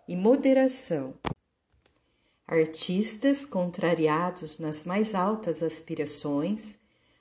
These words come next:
arrastando defeitos físicos e inibições outras que lhes obs-, obstam temporariamente as manifestações e sob as quais adquirem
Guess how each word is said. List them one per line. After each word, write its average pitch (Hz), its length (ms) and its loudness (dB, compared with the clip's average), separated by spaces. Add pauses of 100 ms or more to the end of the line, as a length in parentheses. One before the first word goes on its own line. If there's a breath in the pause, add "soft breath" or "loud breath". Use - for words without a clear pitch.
arrastando 190 800 0
defeitos 165 640 -2
físicos 226 920 -2
e 180 180 0
inibições 196 800 0
outras 185 720 0 (460 soft breath)
que 190 120 0
lhes 175 240 0
obs-, 202 440 2 (420)
obstam 190 680 2 (240)
temporariamente 185 1160 0
as - 140 -4
manifestações 160 1300 -6 (400 soft breath)
e 190 60 -8
sob 180 280 4
as 165 180 4
quais 170 420 2
adquirem 190 800 -4